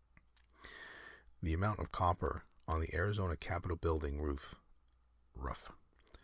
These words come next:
is equivalent to nearly five million pennies. The copper roof, or rough, of Arizona's Capitol building in Phoenix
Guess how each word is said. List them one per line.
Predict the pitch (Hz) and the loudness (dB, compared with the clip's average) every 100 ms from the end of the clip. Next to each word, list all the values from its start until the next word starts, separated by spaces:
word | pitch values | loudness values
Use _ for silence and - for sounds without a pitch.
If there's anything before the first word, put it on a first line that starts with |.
| - - _ - - | -20 -20 _ -20 -2
is | 78 | 2
equivalent | 80 - 104 87 73 76 - | 2 2 2 2 0 -2 -8
to | - | -2
nearly | 85 80 78 | 2 2 2
five | - 82 90 95 | 0 2 2 2
million | 80 78 76 - - | 0 2 -2 -4 -8
pennies. | - 87 78 - - - - - _ _ _ _ _ _ _ - - - - - | -6 -2 -4 -4 -6 -8 -16 -20 _ _ _ _ _ _ _ -20 -18 -18 -20 -10
The | - | -4
copper | - 95 - | 4 4 6
roof, | 98 90 - - - _ - - - _ | 4 4 0 -12 -18 _ -20 -20 -20 _
or | 73 | -4
rough, | 65 73 - - - - - - - - | 0 0 -2 -14 -20 -20 -20 -20 -20 -2
of | 98 82 | 2 4
Arizona's | 78 82 78 76 | 4 4 2 0
Capitol | - 80 82 | -2 -2 -2
building | 82 80 82 | 0 0 0
in | 80 | -2
Phoenix | - 80 73 - - - | -2 -4 -4 -4 -8 -8